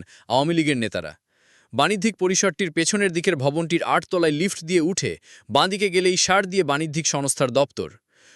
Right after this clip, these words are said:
করিডোরের দুদিকে হালকা বাদামি রঙের একের পর এক দরজা। তার মধ্যেই একটিতে আওয়ামী লীগের পার্টি অফিস। শুধু বাইরে কেন, পাঁচশো বা ছয়শো স্কয়ার ফুটের ঘরটিতে উঁকি মারলেও কেউ বুঝতে পারবেন না যে এই ঘরটির সঙ্গে কোনোভাবে আওয়ামী লীগ জড়িত আছে।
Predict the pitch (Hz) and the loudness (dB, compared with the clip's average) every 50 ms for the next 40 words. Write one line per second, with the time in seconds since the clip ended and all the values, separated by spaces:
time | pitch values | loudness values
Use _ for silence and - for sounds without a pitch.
0 | _ _ - 175 196 226 202 220 220 220 226 202 160 151 190 180 202 185 208 185 | _ _ 2 2 2 4 2 2 4 4 2 2 0 -2 -4 -4 -2 0 0 0
1 | - 160 170 196 190 214 185 151 156 156 175 180 180 170 170 165 170 160 - 139 | 2 2 0 0 0 0 0 0 0 0 0 0 0 0 0 0 -2 -2 -2 -2
2 | - - 208 185 - 185 170 165 143 113 120 117 110 92 92 71 - - _ _ | -2 0 -2 0 0 0 0 0 0 0 0 0 0 -2 -6 -8 -10 -16 _ _
3 | _ _ _ _ _ _ _ _ - 190 214 226 240 233 190 247 247 233 226 - | _ _ _ _ _ _ _ _ 2 2 4 4 2 2 2 2 2 2 2 0
4 | - 226 165 - 90 80 - - - _ - 123 147 170 190 214 214 202 196 196 | -2 -4 -2 -4 -6 -6 -8 -14 -18 _ 0 2 2 4 2 2 0 0 2 0
5 | 196 170 - 170 170 160 175 151 110 92 - - - - - - - _ _ _ | 0 2 2 0 0 2 2 0 0 0 -2 -4 0 2 2 2 0 _ _ _
6 | _ _ _ - - - 175 220 175 156 156 196 196 170 - 101 82 78 - _ | _ _ _ -10 -4 0 0 2 4 4 4 4 2 2 0 -4 -8 -10 -16 _
7 | _ _ _ _ - 151 170 - - - 208 202 165 151 147 - - 156 165 170 | _ _ _ _ -4 -2 0 0 2 2 2 4 2 2 2 2 2 2 2 2
8 | - 196 170 - - 165 151 147 - 156 147 156 131 107 - 139 135 - - 147 | 2 2 0 2 2 2 2 2 0 -4 -4 -4 -2 0 0 0 0 0 -2 -2
9 | 151 143 143 143 - 196 185 185 185 180 147 117 156 170 - - - - _ - | 0 0 0 0 0 0 2 2 4 4 4 2 2 0 -4 -14 -20 -20 _ 0
10 | 214 240 254 240 233 - - 233 190 196 196 196 208 170 127 104 101 107 135 156 | 2 2 2 2 2 2 2 2 2 2 2 2 0 0 0 -2 0 0 0 0
11 | 151 131 143 156 156 - 220 - - 208 160 139 139 135 156 160 165 156 165 156 | 0 0 0 -2 -2 -2 -2 0 0 0 0 0 -2 -2 -2 -2 -2 0 0 0
12 | 175 - 110 131 147 165 180 175 170 196 208 160 147 143 131 117 123 98 76 - | 0 0 2 2 2 2 2 0 0 0 -2 0 0 0 0 0 0 -2 -2 -4
13 | - - | -6 -10